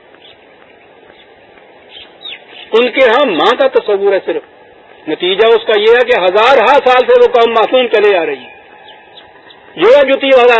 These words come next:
آیا، انہیں نے گلے لگایا۔ ان میں سیلف ریلائنس، سیلف کانفیڈنس پیدا ہی نہیں ہوتا۔ انہوں نے سیکھا یہ ہوتا ہے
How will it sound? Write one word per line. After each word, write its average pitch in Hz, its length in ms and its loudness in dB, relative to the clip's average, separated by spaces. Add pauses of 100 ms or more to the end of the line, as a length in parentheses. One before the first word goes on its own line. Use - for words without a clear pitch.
(100)
آیا، 233 200 4 (120)
انہیں 220 240 0
نے 208 100 0
گلے 160 260 -4
لگایا۔ 139 220 -14 (3500)
ان 247 80 0
میں 254 300 2 (300)
سیلف 277 300 -2
ریلائنس، 202 480 -2 (280)
سیلف 240 280 -4
کانفیڈنس 240 640 -4
پیدا 240 240 0
ہی 294 80 0
نہیں 247 80 -2
ہوتا۔ 170 280 -6 (2250)
انہوں 240 220 2
نے 320 200 -2
سیکھا 240 340 0
یہ 320 120 0
ہوتا 240 380 2
ہے 135 80 -16